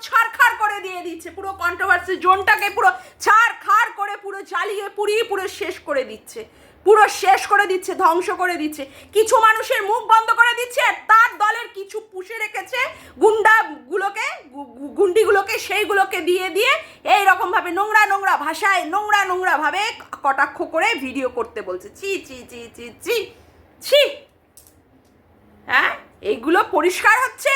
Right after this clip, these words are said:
ওয়াইটি সাফাই অভিযান হচ্ছে। এই সাফাই অভিযানের ছিঁড়ি,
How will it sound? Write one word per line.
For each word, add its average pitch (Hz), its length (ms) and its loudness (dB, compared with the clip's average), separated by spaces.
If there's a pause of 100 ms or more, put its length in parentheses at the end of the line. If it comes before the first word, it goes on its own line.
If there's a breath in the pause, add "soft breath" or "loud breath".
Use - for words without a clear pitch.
(160)
ওয়াইটি 311 360 0 (120)
সাফাই 349 320 -2 (100)
অভিযান 466 420 0
হচ্ছে। 539 300 -4 (500 loud breath)
এই 427 80 2 (140)
সাফাই 370 360 2 (140)
অভিযানের 415 540 0
ছিঁড়ি, 539 320 0